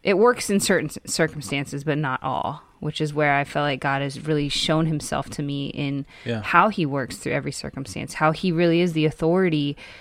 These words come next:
Speaker 1: and his way is the best way and the highest way, always.
Speaker 2: Yeah.
Speaker 1: Like <laughs>
Speaker 2: Yeah.
Speaker 1: that, and that
Speaker 2: That's
Speaker 1: has
Speaker 2: good.
Speaker 1: been what's been proven truth to me in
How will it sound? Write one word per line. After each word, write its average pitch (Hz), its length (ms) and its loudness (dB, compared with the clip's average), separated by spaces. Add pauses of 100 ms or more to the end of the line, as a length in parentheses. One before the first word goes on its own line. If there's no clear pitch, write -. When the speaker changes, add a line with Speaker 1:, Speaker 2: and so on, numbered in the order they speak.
(200)
Speaker 1:
and 160 220 0
his 202 320 4
way 160 600 4 (220)
is 165 280 2
the 165 160 4
best 151 360 2
way 170 280 4
and 151 160 0
the 151 60 0
highest 143 460 0
way, - 320 0
always. - 680 0
Speaker 2:
Yeah. - 60 -2
Speaker 1:
Like 110 300 2
<laughs> - 640 -2
Speaker 2:
Yeah. 139 100 2
Speaker 1:
that, 175 200 6
and 185 200 4
that 185 200 6
Speaker 2:
That's 170 180 0
Speaker 1:
has 165 40 -6
Speaker 2:
good. 135 300 2 (120)
Speaker 1:
been 175 160 4
what's 160 160 2 (160)
been 160 220 2
proven 160 440 0
truth - 480 -2
to - 120 -2
me 240 260 2
in 156 400 0